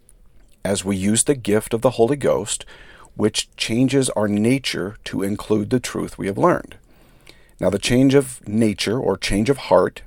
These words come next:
as it is referred to in the Scriptures, is this process by which we come to the knowledge of truth through the Holy Spirit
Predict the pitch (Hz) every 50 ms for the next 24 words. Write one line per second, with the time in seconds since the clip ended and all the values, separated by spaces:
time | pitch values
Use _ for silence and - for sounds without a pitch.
0 | - - - - - 80 90 87 92 90 101 101 - 107 - - 110 101 98 -
1 | - 104 104 120 123 - - 92 92 - - 92 98 107 - - - 90 90 -
2 | - 131 156 - - - 92 87 90 - - 98 117 - - - 101 87 92 101
3 | 98 - - 107 104 107 - - - 98 101 113 131 143 - - - - - -
4 | - - - 143 143 147 156 143 123 104 107 107 113 117 - - 147 139 - -
5 | - 101 92 95 110 120 - - - - _ - - - - - - - - -
6 | - - 120 127 143 160 156 170 160 - - 117 107 110 117 - - - - 120
7 | 104 92 110 117